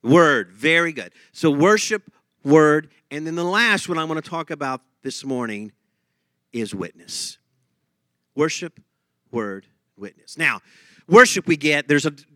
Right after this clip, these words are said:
different variations of worship and different ways you can worship and such. But, uh, and we understand that, and we understand there's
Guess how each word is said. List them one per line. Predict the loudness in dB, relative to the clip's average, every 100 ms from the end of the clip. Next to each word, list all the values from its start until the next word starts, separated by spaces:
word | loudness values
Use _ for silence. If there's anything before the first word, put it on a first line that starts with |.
| _
different | -4 -4 -2
variations | 0 2 2 0 -4 -10 _ _ _ _ -8 -6 -6 -10 -10
of | -4
worship | -2 -2 -4 -10
and | -10
different | -12 -12 -8
ways | -6 -6 -8
you | -16
can | -16
worship | -12 -12 -12 -16
and | -16 -14
such. | -14 -14 -14 -10
But, | -6 -6 _ _ _ -20 _ -8
uh, | -6 -6 -6
and | -8 -8 -6
we | -6 -4
understand | -4 -6 -6 -6 -6 -6
that, | -8 -6
and | -6
we | -4
understand | -4 -8 -10 -12 -10
there's | -12 -16